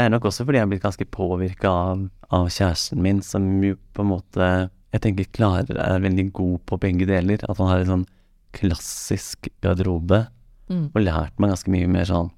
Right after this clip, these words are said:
Speaker 1: finnes masse sånne skomerker med pensko som jeg aldri har hørt om i mitt liv, liksom. Husker
Speaker 2: Ja.
Speaker 1: ikke navnet på det nå heller, da, men,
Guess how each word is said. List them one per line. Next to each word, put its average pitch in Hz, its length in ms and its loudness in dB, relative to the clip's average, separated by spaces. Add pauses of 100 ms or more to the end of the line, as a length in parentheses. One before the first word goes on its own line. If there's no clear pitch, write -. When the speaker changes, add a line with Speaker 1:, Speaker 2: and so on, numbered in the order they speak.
(680)
Speaker 1:
finnes 87 280 -2
masse - 420 -4 (140)
sånne 85 300 0
skomerker - 680 -4
med 87 120 0
pensko - 320 -4
som - 160 -6
jeg - 80 -2
aldri - 180 -2
har - 460 -6
hørt - 240 -10
om 98 120 -2
i 95 40 -4
mitt 95 200 -4
liv, 104 160 2
liksom. 104 260 0
Husker 101 200 -2
Speaker 2:
Ja. 98 60 -2
Speaker 1:
ikke 101 80 0
navnet 92 200 0
på 101 100 -2
det 95 100 0
nå 95 80 2
heller, 95 180 2
da, 113 120 2
men, 104 160 2